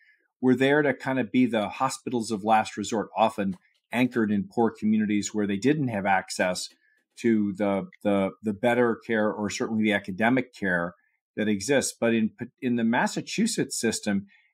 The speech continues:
it's a particularly feast or famine system where the richly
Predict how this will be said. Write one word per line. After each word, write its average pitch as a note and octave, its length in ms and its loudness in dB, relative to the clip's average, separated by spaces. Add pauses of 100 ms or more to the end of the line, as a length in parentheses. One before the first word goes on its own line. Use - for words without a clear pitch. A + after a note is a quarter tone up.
it's A#2 220 -2
a B2+ 60 0
particularly B2+ 760 0
feast C3+ 420 -2
or A2 120 2
famine A2+ 420 2
system A2+ 480 -2
where G#2 220 2
the G2 280 -2
richly G#2+ 840 0